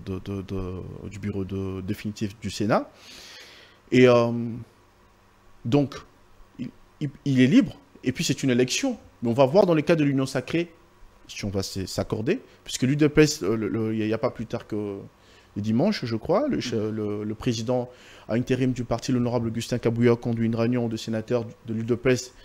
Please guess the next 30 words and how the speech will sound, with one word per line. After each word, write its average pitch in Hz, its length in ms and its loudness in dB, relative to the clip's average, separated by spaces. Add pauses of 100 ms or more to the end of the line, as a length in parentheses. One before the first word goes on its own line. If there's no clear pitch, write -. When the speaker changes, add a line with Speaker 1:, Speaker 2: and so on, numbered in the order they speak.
(180)
Speaker 1:
et 113 60 -2
des 110 140 2
Mosaïques 110 540 2 (360)
autour 120 240 -2
de 120 60 2
cette 104 220 -6
question. 110 300 -2
Les 139 120 0
conclusions 110 380 0
ont 110 40 0
été 104 340 -4 (100)
tirées 147 380 0 (400)
et 160 300 6 (840)
ils 107 100 -6
seront 110 240 -4
transmises 143 580 -4
au, 185 320 6
elles 127 80 0
seront 147 140 -6
transmises 139 400 -2
au, 127 320 2
au 123 60 -4
chef 131 180 -4
de - 80 -2
l'État. 120 360 0 (760)
Donc 113 180 -4
voilà 110 180 0
qui 113 120 -12
devra 107 240 -4
tan-, - 280 -4